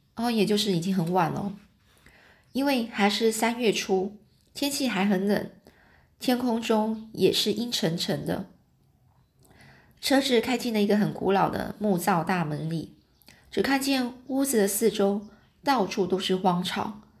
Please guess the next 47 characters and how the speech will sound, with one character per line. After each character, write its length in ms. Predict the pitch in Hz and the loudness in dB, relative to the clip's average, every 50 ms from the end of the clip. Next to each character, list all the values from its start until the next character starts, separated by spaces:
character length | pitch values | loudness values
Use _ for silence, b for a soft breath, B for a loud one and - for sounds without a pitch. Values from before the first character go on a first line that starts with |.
| b b b b b b b b b | b b b b b b b b b
走 140 | - 226 226 | 4 4 4
到 100 | 269 277 | 4 2
那 140 | 269 285 285 | 0 -2 0
个 100 | 285 240 | 0 -2
破 220 | 247 - 285 269 | -2 -2 -2 -2
烂 180 | 262 269 254 262 | 0 0 -2 0
不 120 | - 254 | -2 -2
堪 200 | 247 254 247 247 | -2 -2 -4 -2
的 120 | 226 214 214 | -4 -4 -4
栅-， 240 | 240 247 226 - - - | -2 -2 -2 -4 -4 -8
正 260 | - - - 285 247 214 | -6 -2 -2 0 0 0
门 220 | 185 170 160 165 | 0 -2 0 -2
啊， 80 | 165 165 | -2 -2
一 80 | 156 | -4
看， 400 | 151 - 226 233 185 180 - - - _ _ _ b b b b b b b b b | -4 -2 -2 -2 -2 -4 -6 -12 -20 _ _ _ b b b b b b b b b
左 180 | - 220 202 | 4 4 4
边 160 | 208 226 247 | 4 4 -2
的 80 | 240 202 | -2 -2
窗 300 | 196 - - 233 233 233 | -4 -4 -6 -8 -8 -6
子 160 | - - 185 | -6 -6 -4
里 240 | - 190 - - - _ _ _ _ _ - | -4 -6 -10 -12 -18 _ _ _ _ _ 0
有 120 | 185 190 | 2 2
一 60 | 196 190 | 4 4
股 260 | 185 180 151 - - - | 2 0 -2 -2 -4 -2
暗 280 | - 202 180 160 170 | 0 0 0 0 -2
淡 180 | - 196 180 156 | -2 -2 -2 -2
的 120 | 147 143 | -4 -4
灯 240 | - - 175 170 170 | -4 -2 -2 -2 -2
光 260 | 175 190 170 165 175 | -2 -2 -2 -2 -2
射 220 | 175 - - 202 160 | -2 -2 -2 -2 -4
出 200 | - - - 165 | -4 -4 -4 -2
来。 260 | 156 - - - - - - _ _ _ _ _ _ _ _ _ _ _ _ _ _ _ _ _ _ _ _ _ _ _ _ _ _ _ _ _ B B B B B B B B B B B | -2 -2 -6 -8 -10 -14 -20 _ _ _ _ _ _ _ _ _ _ _ _ _ _ _ _ _ _ _ _ _ _ _ _ _ _ _ _ _ B B B B B B B B B B B
贝 140 | - 240 240 | 0 2 2
因 100 | 233 233 | 2 2
士 120 | - 240 | 0 -2
警 240 | 214 - 180 160 151 | -2 -2 -2 -2 0
官 220 | - 190 190 185 180 | 2 2 2 2 2
呢， 260 | 175 170 165 170 170 | 0 0 0 -2 -2
就 520 | - - 202 202 185 180 170 170 180 - - - _ - | -2 2 4 4 4 4 2 0 -4 -8 -14 -20 _ -10
踏 240 | - - 233 202 202 | -4 -2 0 0 0
上 160 | 208 202 185 | 0 0 -2
了 80 | 170 | -2
荒 260 | 175 185 175 175 180 180 | 0 0 0 0 0 -2
草， 340 | - 202 - - - 214 - | -4 -6 -8 -8 -10 -14 -8
就 180 | - - 196 190 | -4 0 0 0
说 220 | 190 - 185 185 | 0 0 -2 0
啊 260 | 180 165 170 - - | -2 -2 -4 -8 -12